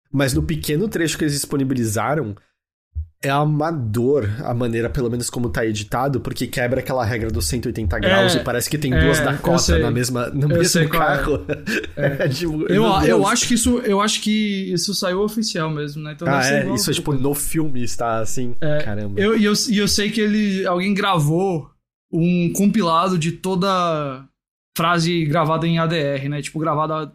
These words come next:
Speaker 2: pós, pós-filmagens e inserida no filme, né?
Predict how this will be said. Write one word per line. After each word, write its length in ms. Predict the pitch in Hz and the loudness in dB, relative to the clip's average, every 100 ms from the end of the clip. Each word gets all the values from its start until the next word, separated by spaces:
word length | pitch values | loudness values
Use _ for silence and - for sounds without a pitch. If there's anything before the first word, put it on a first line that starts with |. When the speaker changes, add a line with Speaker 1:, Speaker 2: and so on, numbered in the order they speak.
| _ | _
Speaker 2:
pós, 600 | 165 175 185 - - - _ _ _ _ _ _ _ _ - | 0 2 2 0 -4 -8 _ _ _ _ _ _ _ _ -4
pós-filmagens 880 | 180 175 196 165 170 190 185 190 | 0 0 2 2 4 2 2 0
e 80 | 170 | 0
inserida 580 | 180 - 180 165 170 175 | 0 0 0 -2 -2 -4
no 80 | 165 | -6
filme, 460 | 165 165 147 143 | -4 -2 -2 -4
né? 180 | 139 147 | -6 -10